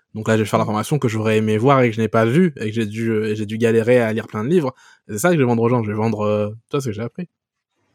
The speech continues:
Speaker 2: Hmm. D'accord. Bah,
Speaker 1: Parce
Speaker 2: je
Speaker 1: que
Speaker 2: pense
Speaker 1: je
Speaker 2: qu'il y a
Speaker 1: suis
Speaker 2: aussi
Speaker 1: légi-
Speaker 2: ce côté que à chaque fois que je suis sur Internet, je vois des formations pour écrire et tout, et c'est pas aussi un truc dans lequel j'ai envie de,
Speaker 1: Ah, t'aimes
Speaker 2: de
Speaker 1: pas ? Ok.
Speaker 2: Hmm.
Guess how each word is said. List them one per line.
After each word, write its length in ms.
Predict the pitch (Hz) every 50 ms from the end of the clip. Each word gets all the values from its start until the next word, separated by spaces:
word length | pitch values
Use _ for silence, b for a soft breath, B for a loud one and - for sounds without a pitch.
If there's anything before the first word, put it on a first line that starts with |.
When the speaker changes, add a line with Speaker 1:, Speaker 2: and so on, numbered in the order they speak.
| _ _ _ _ -
Speaker 2:
Hmm. 400 | 170 170 180 180 175 165 156 151 147 139 _ _ _ _ _ _ _ _ _ _ _ _ _ _ _ _ _ _ _ _ _ _ _ _ _ _ _ _ _ _ _ _ _ _ -
D'accord. 340 | 196 208 208 208 170 165 170
Bah, 60 | - _ _ _ _ _ _ B B B B B B
Speaker 1:
Parce 100 | 302 311
Speaker 2:
je 40 | -
Speaker 1:
que 60 | 277
Speaker 2:
pense 80 | 285 285
Speaker 1:
je 40 | -
Speaker 2:
qu'il 80 | 262
y 20 | 240
a 40 |
Speaker 1:
suis 120 | 226 220 254
Speaker 2:
aussi 80 | -
Speaker 1:
légi- 40 | -
Speaker 2:
ce 40 | 247
côté 360 | 233 240 240 240 269 262 247
que 180 | 240 247 220 208
à 120 | 202 196 202
chaque 140 | - 240
fois 100 | - 277
que 20 | 240
je 40 | -
suis 60 | 226 208
sur 180 | - 226 214
Internet, 500 | 208 208 220 226 226 233 247 254 262 262 190
je 80 | 190
vois 120 | 196 220 214
des 120 | 190 196
formations 680 | - - 208 214 214 208 214 220 - 233 233 226 233 226
pour 180 | - - 202 180
écrire 300 | 175 - - - 240 208
et 80 | 196 196
tout, 260 | - - 247 254 240
et 280 | 208 180 143 143 151 151 b b b b b b b b
c'est 120 | - - 190
pas 120 | - 233
aussi 160 | 233 233 233 214
un 60 | 202
truc 160 | - 247 208
dans 100 | 202 196
lequel 180 | 180 - 202 202
j'ai 100 | 196 180
envie 200 | 165 170 180 165
de, 540 | 160 156 147 147 147 143 143 143 - - - - 165 _ _ _ _ _ _ _ -
Speaker 1:
Ah, 80 | -
t'aimes 140 | 113 120 110
Speaker 2:
de 40 | 110
Speaker 1:
pas ? 140 | 113 98 80 160 156 -
Ok. 220 | 113 110 107 104 - _ _ _ _ _ -
Speaker 2:
Hmm. 400 | - 165 175 170 170 170 165 160